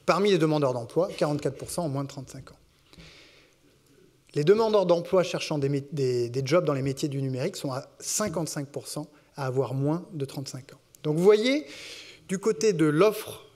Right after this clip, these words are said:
d'emploi, les employeurs se tournent plus, plus spontanément dans ces secteurs-là que dans les autres vers des profils moins expérimentés. Et du côté de la demande d'emploi, il y a aussi une forme d'autocensure avec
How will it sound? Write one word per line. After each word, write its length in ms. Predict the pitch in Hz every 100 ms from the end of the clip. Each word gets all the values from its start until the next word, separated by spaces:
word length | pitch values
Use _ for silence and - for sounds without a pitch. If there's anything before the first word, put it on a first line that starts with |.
| _ _ _
d'emploi, 520 | - 139 139 147 135 117 - - _
les 160 | 147 151
employeurs 380 | 151 165 160
se 100 | 160
tournent 340 | 147 180 147 113 - _ _
plus, 300 | - 160 185 - -
plus 260 | 170 214
spontanément 760 | 202 - 196 196 202 196 190 175
dans 100 | 143
ces 340 | - 151 156
secteurs-là 640 | - 165 - 165 151 143 135 - -
que 80 | -
dans 160 | 160 156
les 200 | 147 143
autres 280 | 139 - -
vers 380 | 131 160 147 -
des 160 | 147 139
profils 360 | 139 143 - 127
moins 200 | 151 190
expérimentés. 680 | 165 - 143 131 117 175 226 - -
Et 120 | 202
du 180 | 196 277
côté 340 | 285 277 285
de 100 | 226
la 140 | 170 143
demande 420 | 139 247 247 220
d'emploi, 500 | 165 147 - 143 - - - - _
il 120 | 165
y 80 | 165
a 60 | 190
aussi 280 | 185 -
une 120 | 254 170
forme 260 | 185 156
d'autocensure 800 | 147 220 220 214 175 147 - 262 262
avec 440 | 160 156 123 -